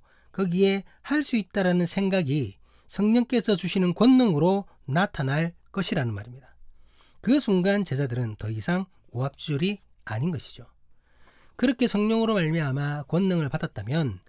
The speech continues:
이제 제자들은 세상을 향해 나아가야 합니다. 예수님은 제자들에게 먼저 예루살렘과 온 유다에, 그 다음에는 사마리아에, 그렇게 땅끝까지 이르러 예수님에 대한 증인이 되어야 함을 명령하십니다. 먼저 예루살렘과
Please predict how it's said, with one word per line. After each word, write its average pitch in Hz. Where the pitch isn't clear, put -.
이제 220
제자들은 151
세상을 180
향해 139
나아가야 143
합니다. 104
예수님은 240
제자들에게 185
먼저 123
예루살렘과 160
온 170
유다에, 123
그 156
다음에는 180
사마리아에, 196
그렇게 254
땅끝까지 240
이르러 151
예수님에 156
대한 127
증인이 175
되어야 131
함을 170
명령하십니다. 127
먼저 151
예루살렘과 175